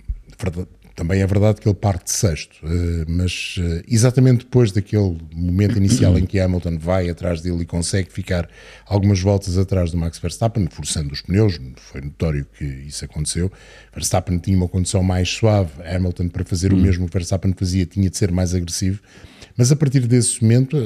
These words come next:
Speaker 1: a vantagem foi significativa e ficámos com a ideia que há muito tempo que já não víamos o, o Red Bull ganhar sete décimas por volta ao, à concorrência,
Speaker 2: Sim.
Speaker 1: um segundo por volta ao Ferrari. Não sabemos relativamente à McLaren de forma definitiva quanto é que seria a diferença, mas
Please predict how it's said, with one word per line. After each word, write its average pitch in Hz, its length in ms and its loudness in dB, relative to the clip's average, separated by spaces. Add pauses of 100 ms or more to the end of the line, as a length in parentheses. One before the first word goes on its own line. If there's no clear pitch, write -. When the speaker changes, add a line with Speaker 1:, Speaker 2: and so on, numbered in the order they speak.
Speaker 1:
a 104 80 -4
vantagem 80 480 -4
foi - 100 -10
significativa 101 760 0
e 87 60 0
ficámos 80 460 -8
com - 140 -6
a 85 60 0
ideia 87 360 0
que 113 380 0 (800)
há 101 100 0
muito 113 260 6
tempo 117 200 4
que - 60 -10
já 117 100 4
não 113 140 4
víamos 113 440 4
o, 113 120 2
o 98 360 0
Red 104 120 2
Bull 95 220 2
ganhar 107 340 2
sete 110 300 0 (140)
décimas 101 460 0
por 92 160 -4
volta 147 340 2
ao, 80 320 -4
à 85 80 -4
concorrência, 92 840 2
Speaker 2:
Sim. 76 40 2
Speaker 1:
um 95 220 4
segundo 92 340 -2
por 87 140 -6
volta 87 420 -2 (300)
ao 87 120 -2
Ferrari. 95 840 2
Não 82 240 2
sabemos 90 380 0
relativamente 90 440 -4
à 90 40 -4
McLaren 90 540 -2
de 78 100 -18
forma 87 280 -4
definitiva 98 560 -2 (460)
quanto 104 240 -2
é 101 60 2
que - 120 -6
seria 104 280 2
a - 20 2
diferença, 135 400 4
mas 87 260 0